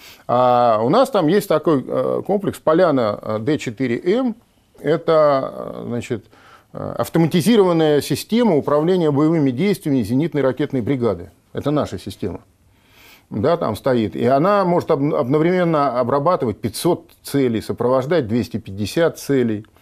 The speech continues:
имеет двадцать каналов связи, взаимодействует, э, с, э, например, с самолётами дальнего радиолокационного обнаружения и управления, может выдавать целеуказания на четырнадцать командных пунктов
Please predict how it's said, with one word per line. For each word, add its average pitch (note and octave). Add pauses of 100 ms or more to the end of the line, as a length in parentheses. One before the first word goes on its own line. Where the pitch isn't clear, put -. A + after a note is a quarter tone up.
(340)
имеет C3+
двадцать C#3
каналов D3+
связи, B2
взаимодействует, C3+
э, B2
с, -
э, G#2+
например, B2
с -
самолётами C#3
дальнего B2+
радиолокационного A#2+
обнаружения A#2
и -
управления, A2+
может A2+
выдавать C3+
целеуказания C3+
на A2+
четырнадцать D3
командных C#3+
пунктов C3